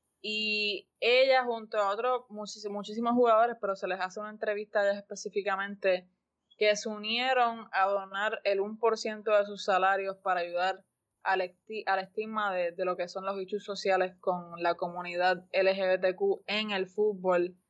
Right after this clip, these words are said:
apoyando a Play Proud, una iniciativa de Common Goal, quienes buscan empoderar a estos jóvenes jugadores de la comunidad. Y, pues, están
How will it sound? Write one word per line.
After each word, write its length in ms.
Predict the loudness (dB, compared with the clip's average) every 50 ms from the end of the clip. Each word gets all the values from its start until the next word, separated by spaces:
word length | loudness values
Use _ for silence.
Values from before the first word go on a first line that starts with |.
| _ _ _ _ _ _
apoyando 680 | 0 0 0 2 2 2 2 0 -2 -4 0 4 4 4
a 260 | 6 4 2 2 0 0
Play 260 | 0 0 0 0 -2
Proud, 560 | -4 _ 0 2 2 4 2 0 -2 -4 -8 _ _ _ _ _ _ _ _ _ _ _ _ _ _ -20
una 220 | -18 -14 -12 -12 -12
iniciativa 640 | -12 -6 -4 -4 -2 -2 -4 -2 0 2 2 2
de 100 | 0 -2
Common 460 | -2 -4 -4 -4 -6 -8 -10 -12 -2
Goal, 340 | 2 4 4 4 4 2 -2
quienes 260 | -6 -6 -6 -6 -6
buscan 320 | -6 -8 -4 -4 -2 -2 -2
empoderar 400 | -4 -4 -2 0 0 0 0 -2
a 40 |
estos 240 | -4 -6 -10 -10 -2
jóvenes 400 | 0 0 0 0 -4 -6 -8 -6
jugadores 680 | -4 -2 0 2 2 2 2 2 0 0 0 -2 -2
de 100 | -2 0
la 140 | 0 0 0
comunidad. 680 | 0 -2 -4 -4 -8 -10 -8 -2 2 2 2 2 0 -4 _ _ _ _ _ _ _ _ _ _ _
Y, 380 | -6 -6 -4 -6 -6 -12 _ _ _ _ _ _ _ _ _ _
pues, 220 | 0 0 0 2
están 800 | 2 0 0 2 0 0 2 2 0 -4 -6 -8 -10 -12 -14